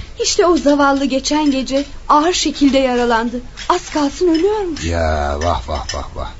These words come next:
Speaker 2: Zavallı yavrucak nasıl yaralanmış peki, kaza mı?
Speaker 1: Yok canım, zavallıcık saldırıya uğramış.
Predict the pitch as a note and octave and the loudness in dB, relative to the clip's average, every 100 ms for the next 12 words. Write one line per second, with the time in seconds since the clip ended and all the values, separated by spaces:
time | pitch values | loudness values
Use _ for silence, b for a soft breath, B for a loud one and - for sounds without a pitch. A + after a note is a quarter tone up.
0 | - - B2 G2+ F2+ E2 D2 C#2+ C#2+ D#2 | -8 0 2 2 0 -2 -4 -4 -6 -6
1 | D2+ G#2 D3 C#3+ E2 C#2+ C#2 C#2 - - | -6 -4 -4 -2 -2 -4 -6 -8 -10 -10
2 | E2 C#2+ - F2+ C#3 D3 C4 D4 - C4+ | -8 -6 -4 -2 -2 2 2 0 -2 -2
3 | D4 B4 - B B A#3+ C4+ C#4 D#4 G4 | -2 -4 -10 B B -2 0 4 2 2
4 | G#4 - - C4 A#3+ B3+ B3 E4+ G4 F#4+ | 0 -2 2 2 4 2 0 4 6 6
5 | C#4+ G#3 - | 4 -6 -10